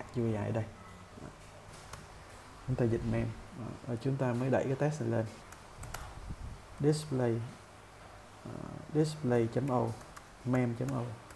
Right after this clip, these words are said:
Rồi, xuất ra chương trình là test. Đó. Bây giờ chúng ta chạy thử. Đây, chính là nội dung của cái chuỗi nó sẽ in ra. Thì trên một dòng là mười sáu byte,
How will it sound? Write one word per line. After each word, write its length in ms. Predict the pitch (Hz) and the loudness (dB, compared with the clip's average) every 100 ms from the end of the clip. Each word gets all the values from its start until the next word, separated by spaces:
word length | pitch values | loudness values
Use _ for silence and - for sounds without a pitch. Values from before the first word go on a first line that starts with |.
| - - - - - - - - - - - - - | -16 -16 -16 -8 -8 -8 -16 -18 -18 -16 -16 -12 -6
Rồi, 140 | 110 110 | -4 -2
xuất 220 | - 151 | 2 4
ra 120 | 143 113 | 4 4
chương 120 | 117 113 | 2 2
trình 140 | 113 113 | 2 2
là 160 | 107 104 104 - - - - - - - - - - | 0 0 -2 -10 -14 -16 -16 -16 -16 -16 -18 -8 -2
test. 240 | 127 - - - - - - - - - - - - - - - - - - - - - - - - - | -2 -4 -12 -16 -16 -18 -18 -18 -18 -18 -18 -18 -18 -16 -14 -14 -16 -20 -18 -18 -18 -18 -20 -18 -18 -8
Đó. 80 | 117 - - - - - | -8 -8 -12 -16 -12 -4
Bây 80 | 123 | -2
giờ 60 | |
chúng 200 | 117 117 | -2 -2
ta 60 | 113 | -2
chạy 120 | 104 | 0
thử. 260 | 107 - 123 120 - - - - - - - - - - - - - - - - - - - - - - - | 0 -2 -2 -6 -12 -16 -18 -18 -18 -18 -16 -16 -18 -18 -18 -18 -18 -18 -16 -14 -14 -14 -16 -16 -16 -14 -2
Đây, 120 | 123 - - | -2 -2 -2
chính 100 | 127 | 0
là 60 | 120 117 | 2 2
nội 160 | - | 4
dung 180 | 120 117 117 | 4 4 0
của 60 | 113 | -4
cái 80 | 127 | 2
chuỗi 180 | 120 - | 4 4
nó 100 | 120 | 4
sẽ 120 | - | 2
in 100 | - 107 | 0 2
ra. 80 | 113 - - - - - - - - - 117 127 - - - - - - - - - | 0 0 -6 -12 -16 -18 -16 -16 -14 -10 -8 -8 -12 -16 -16 -16 -16 -16 -16 -16 -2
Thì 80 | 131 123 | 6 10
trên 160 | 135 | 10
một 100 | 127 120 | 10 8
dòng 220 | 113 110 | 8 8
là 60 | |
mười 160 | 110 110 | 6 4
sáu 220 | - 135 | 4 4
byte, 200 | 147 143 | 6 4